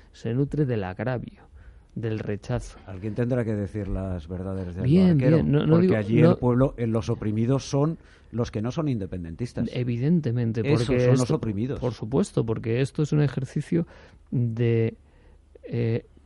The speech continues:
Speaker 1: totalitarismo, como en la Unión Soviética, o como en Italia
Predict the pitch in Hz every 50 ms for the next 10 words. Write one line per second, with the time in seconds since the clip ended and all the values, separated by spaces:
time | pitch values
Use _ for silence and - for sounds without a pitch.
0 | _ - - - 139 131 117 - 117 113 113 107 - 110 104 120 170 175 - -
1 | 117 - - - - - _ _ _ _ - _ _ _ _ - - - - 113
2 | 107 104 104 104 104 104 104 107 104 104 104 104 104 107 110 104 - - 101 104
3 | 120 139 127 - 147 139 - 147 135 135 131 135 123 107 104 - - - 104 101
4 | 104 101 101 98 - - 113 120 131 135 127 127 131 135 131 127